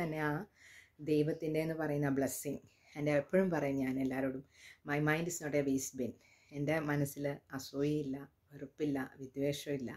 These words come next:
ആഹ്, ആരോടെങ്കിലും ഒരു പിണക്കം തോന്നിക്കഴിഞ്ഞാലും അവരോട് ദേഷ്യമില്ലാത്തൊരവസ്ഥ. അപ്പോൾ അങ്ങനെ വളരെ ഡിവൈൻ ആയിട്ടുള്ളൊരവസ്ഥയിൽ മാത്രമാണ് നമുക്ക് ഈ ഒരു ബ്ലെസ്സിങ്സ് നമ്മളിലേക്ക് എത്തുക എന്നുള്ളത്.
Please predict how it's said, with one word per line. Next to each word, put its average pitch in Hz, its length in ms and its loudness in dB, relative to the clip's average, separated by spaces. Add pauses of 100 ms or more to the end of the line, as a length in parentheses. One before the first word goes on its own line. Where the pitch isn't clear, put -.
(680)
ആഹ്, 143 460 4
ആരോടെങ്കിലും 165 640 2 (140)
ഒരു 165 280 -4
പിണക്കം 151 300 -2
തോന്നിക്കഴിഞ്ഞാലും 165 760 -2 (120)
അവരോട് 156 380 0 (260)
ദേഷ്യമില്ലാത്തൊരവസ്ഥ. 147 1000 -4 (140)
അപ്പോൾ 180 220 -16 (120)
അങ്ങനെ 185 360 -4 (160)
വളരെ 165 220 -2
ഡിവൈൻ 160 540 0
ആയിട്ടുള്ളൊരവസ്ഥയിൽ 160 840 0
മാത്രമാണ് 147 640 -2
നമുക്ക് 135 360 -2 (1000)
ഈ 180 120 4
ഒരു 175 80 8
ബ്ലെസ്സിങ്സ് 147 480 2
നമ്മളിലേക്ക് 139 560 -2
എത്തുക 175 320 6
എന്നുള്ളത്. 127 440 2